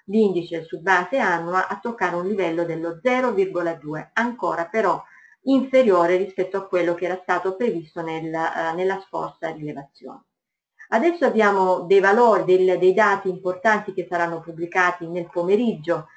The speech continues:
eh, per il mercato canadese, in modo particolare i dati relativi al mercato immobiliare, le approvazioni dei progetti edilizi,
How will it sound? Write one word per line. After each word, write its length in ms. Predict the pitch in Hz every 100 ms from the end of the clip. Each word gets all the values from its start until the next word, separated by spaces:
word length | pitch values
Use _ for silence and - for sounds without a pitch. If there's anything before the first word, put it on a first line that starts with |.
| - - 170
eh, 260 | 180 175 -
per 120 | 196
il 120 | 185
mercato 500 | 180 - 165 165 170
canadese, 680 | 180 175 208 202 185 185 254
in 260 | 226 175
modo 280 | 180 180 175
particolare 720 | 170 - - 170 185 196 190
i 140 | 170 160
dati 340 | 175 175 175
relativi 340 | 160 160 175
al 120 | 170 160
mercato 500 | 160 170 170 165 160
immobiliare, 720 | 160 160 165 196 214 175 156
le 80 | 160
approvazioni 560 | - 170 165 - 170
dei 140 | 156 156
progetti 480 | 165 160 170 -
edilizi, 600 | 190 254 277 277 _ 311